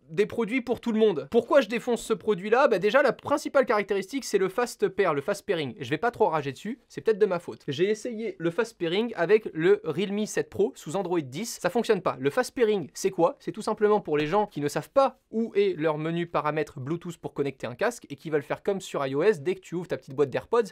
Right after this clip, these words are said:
bing, ça te propose de connecter tes AirPods en un clic. C'est exactement pareil, ça fonctionne avec Google, mais là, ça fonctionne pas. Donc à tester, normalement ça fonctionne dès Android six, mais pour le coup, j'ai pas réussi à le faire fonctionner. Que des boutons physiques, ça c'est super, il se distingue vachement bien, donc expérience utilisateur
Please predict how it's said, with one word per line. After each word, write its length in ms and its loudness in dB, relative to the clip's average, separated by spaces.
bing, 440 -4
ça 440 -2
te 80 -6
propose 380 0
de 80 -4
connecter 340 -4
tes 80 -6
AirPods 320 -4
en 80 -2
un 80 -2
clic. 260 -14
C'est 120 -2
exactement 360 2
pareil, 400 0
ça 140 -6
fonctionne 420 -4
avec 220 4
Google, 340 2
mais 100 -6
là, 180 2
ça 120 -10
fonctionne 300 -6
pas. 160 -14
Donc 220 -6
à 100 0
tester, 500 -2
normalement 300 0
ça 100 -8
fonctionne 400 -6
dès 400 -8
Android 380 -2
six, 340 -10
mais 80 -6
pour 240 -2
le 80 4
coup, 300 -6
j'ai 160 -12
pas 160 2
réussi 240 0
à 20 0
le 60 -4
faire 120 -4
fonctionner. 380 -6
Que 120 2
des 100 -2
boutons 260 -4
physiques, 460 -8
ça 160 -2
c'est 100 -8
super, 480 2
il 140 -8
se 140 -2
distingue 520 -4
vachement 340 -2
bien, 240 -2
donc 220 -4
expérience 400 -6
utilisateur 500 -2